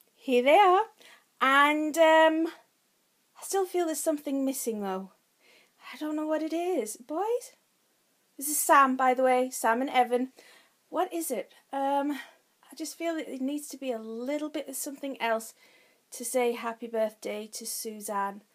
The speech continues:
Um, oh, I know what it is.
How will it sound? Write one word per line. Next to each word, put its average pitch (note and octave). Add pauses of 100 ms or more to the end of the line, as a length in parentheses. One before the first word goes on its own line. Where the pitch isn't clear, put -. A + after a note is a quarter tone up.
(580)
Um, A3+ (1000)
oh, C4
I A#3+
know A#3+
what A3+
it A3+
is. A3